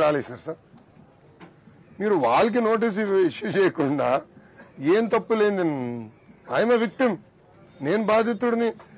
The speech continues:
నాకు మీరు ఇలా నోటీస్ ఇస్తే నిజంగానే చాలా ఆశ్చర్యంగా ఉంది. So మీరు కొంచెం పదాలన్నీ మీరు రాసి నాకు ఇస్తే బాగుంటుంది సార్, Defamatory, ఎందుకంటే నా డిఫమేటరీ వాడకూడదు అంటున్నారు. I don't know what words are, are defamatory, derogatory and jibe. Sir,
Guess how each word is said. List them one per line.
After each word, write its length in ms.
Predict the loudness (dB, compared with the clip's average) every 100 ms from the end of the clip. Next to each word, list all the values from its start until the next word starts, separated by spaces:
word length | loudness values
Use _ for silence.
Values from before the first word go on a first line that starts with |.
| -12 -2
నాకు 200 | -2 -2 -4
మీరు 140 | -2 0
ఇలా 100 | 0 0
నోటీస్ 220 | -4 -4 -6
ఇస్తే 180 | -4 -2
నిజంగానే 280 | 0 0 0 -2 -20 -20 -20 -14 -2
చాలా 140 | 0 2
ఆశ్చర్యంగా 360 | 0 -2 -4 -6
ఉంది. 80 | -14 -20 -12 -2
So 40 | 2 4
మీరు 120 | 4 2
కొంచెం 200 | 0 0 2
పదాలన్నీ 420 | 4 4 4 2
మీరు 100 | 2 2
రాసి 180 | 0 -2
నాకు 120 | -4 -4
ఇస్తే 120 | -4 -4
బాగుంటుంది 280 | -4 -10 -20
సార్, 100 | -20 -20 -20 -20 -20 -20 -8
Defamatory, 460 | -4 -2 -2 0 0 0
ఎందుకంటే 240 | 0 0 -2
నా 40 | -6 -20 -20 -12 -6
డిఫమేటరీ 460 | 0 2 4 4 4
వాడకూడదు 420 | 4 4 2 2
అంటున్నారు. 340 | 0 -2 -4 -6 -6 -20 -20 -20 -4 0
I 40 |
don't 140 | 2 4
know 100 | 4
what 140 | 4 4 2
words 200 | 2 2 0
are, 100 | 0 -2
are 80 | -2 -2
defamatory, 480 | -6 -2 -2 -2 -2 2
derogatory 540 | 2 4 2 2 0 0
and 80 | 2
jibe. 220 | 2 0 -4 -20 _ _ -20 -20 _ _ -4
Sir, 120 | 0